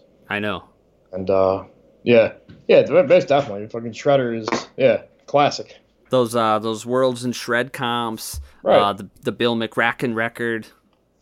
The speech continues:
Speaker 1: Oh, my God. Yeah, some great stuff, man. McRackens.
Speaker 2: Yeah.
Speaker 1: What else you got?
Speaker 2: Uh, Cold Front.
Speaker 1: Yep, it's a good one.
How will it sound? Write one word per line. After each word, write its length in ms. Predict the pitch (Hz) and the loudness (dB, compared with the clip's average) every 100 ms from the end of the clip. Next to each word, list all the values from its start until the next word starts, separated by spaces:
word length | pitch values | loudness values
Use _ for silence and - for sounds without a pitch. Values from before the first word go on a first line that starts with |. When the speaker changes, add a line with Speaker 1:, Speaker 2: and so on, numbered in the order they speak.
| - | -10
Speaker 1:
Oh, 120 | 131 | -8
my 140 | 104 92 | -6 -4
God. 320 | 98 92 82 _ _ _ _ | -4 -4 -10 _ _ _ _
Yeah, 240 | 107 92 80 | -8 -6 -6
some 200 | 165 151 | -6 -2
great 200 | 190 - | -2 -2
stuff, 300 | 180 135 110 | -2 -2 -4
man. 200 | 98 98 _ _ 127 | -8 -10 _ _ -6
McRackens. 760 | 127 120 120 147 131 131 - _ _ _ _ _ _ | -2 0 -2 -2 -6 -8 -12 _ _ _ _ _ _
Speaker 2:
Yeah. 300 | - 254 127 - _ _ _ - | -4 -2 -2 -6 _ _ _ 0
Speaker 1:
What 120 | 196 | 2
else 160 | 170 | 2
you 60 | 139 | -2
got? 240 | 107 92 - _ _ _ _ _ | -4 -4 -6 _ _ _ _ _
Speaker 2:
Uh, 220 | - 135 135 | 4 4 6
Cold 340 | 208 220 151 | 6 6 4
Front. 300 | 131 117 110 - _ _ _ _ _ _ _ - | -6 -6 -8 -14 _ _ _ _ _ _ _ -6
Speaker 1:
Yep, 280 | 101 151 _ - | -4 -4 _ -20
it's 160 | - 139 | -14 -8
a 40 | |
good 160 | 160 202 | -6 -4
one. 240 | 135 | -4